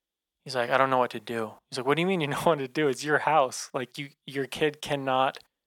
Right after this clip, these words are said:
padlock his room and, like, do drug-," I think the kid was doing drugs in there. But anyway, he's like, he's like, "Well, I don't want him to get mad at me." He's like, "Your kid, he doesn't need more friends. Like,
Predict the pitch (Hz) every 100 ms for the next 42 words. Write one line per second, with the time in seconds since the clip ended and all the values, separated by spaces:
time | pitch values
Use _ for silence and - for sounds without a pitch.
0 | _ _ _ - 147 139 135 127 127 -
1 | 120 123 135 120 110 - _ _ 139 131
2 | 143 123 117 _ - 131 127 131 135 -
3 | 127 127 120 127 113 - 123 117 135 135
4 | 135 135 135 135 127 127 127 123 - _
5 | _ _ _ _ _ _ _ _ - 135
6 | 143 151 143 151 151 160 151 147 139 185
7 | 143 120 123 131 - 151 180 190 - 156
8 | 160 180 165 170 147 - 170 127 123